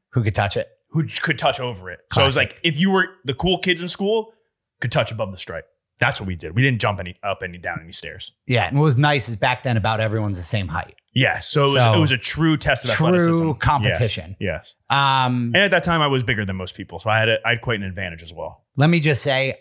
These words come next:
Speaker 1: I would not have been good at that competition
Speaker 2: <laughs>
Speaker 1: at that age.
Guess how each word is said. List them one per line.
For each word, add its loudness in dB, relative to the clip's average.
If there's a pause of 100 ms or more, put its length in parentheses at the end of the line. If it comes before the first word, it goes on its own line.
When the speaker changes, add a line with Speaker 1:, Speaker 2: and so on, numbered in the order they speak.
Speaker 1:
I 4
would 2
not 4
have -2
been -2
good -2
at -4
that -2
competition 2
Speaker 2:
<laughs> -2
Speaker 1:
at 0
that 2
age. -4